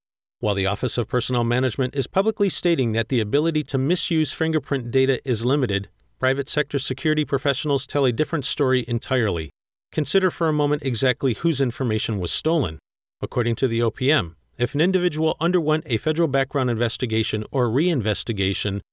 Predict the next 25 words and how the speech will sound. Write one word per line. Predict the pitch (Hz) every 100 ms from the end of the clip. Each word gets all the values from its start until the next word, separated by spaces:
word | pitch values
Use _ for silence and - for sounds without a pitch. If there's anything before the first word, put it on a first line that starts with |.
| _
through | - 220 190
O | 131
P | 127 101
M | 95 101 - _
at | 123 120
any | 165 196
time | - 156 160
since | - 190 185 -
the | 127
year | 120 123
two | - - 226
thousand, | - 214 220 107 80 73 _ _ _ -
it | 110
is | 107 -
highly | 143 156
likely | 143 143 156 131
that | 113 143
you | 127
have | 113
been | 117 -
impacted | 147 139 107 - 104
by | 95 98
this | 110 123
data | 160 147
breach. | 85 78 - -